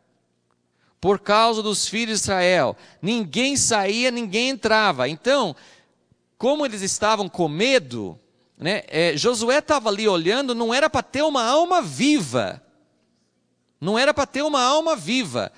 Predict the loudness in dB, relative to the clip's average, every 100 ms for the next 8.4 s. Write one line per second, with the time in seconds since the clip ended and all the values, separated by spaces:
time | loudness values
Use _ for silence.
0 | -4 -2 0 -2 0 2 0 -4 -6 -2
1 | 2 2 0 -6 _ -10 -2 0 2 2
2 | 4 2 0 -2 0 -2 -2 0 2 2
3 | 2 0 -2 -2 -4 -8 -16 -4 -2 0
4 | 0 0 0 -2 -2 -2 -2 -4 _ _
5 | _ _ _ _ _ _ -2 2 2 2
6 | 0 2 2 2 2 2 0 -2 -4 -6
7 | 0 2 4 2 2 0 -8 -6 -2 0
8 | 0 -2 -6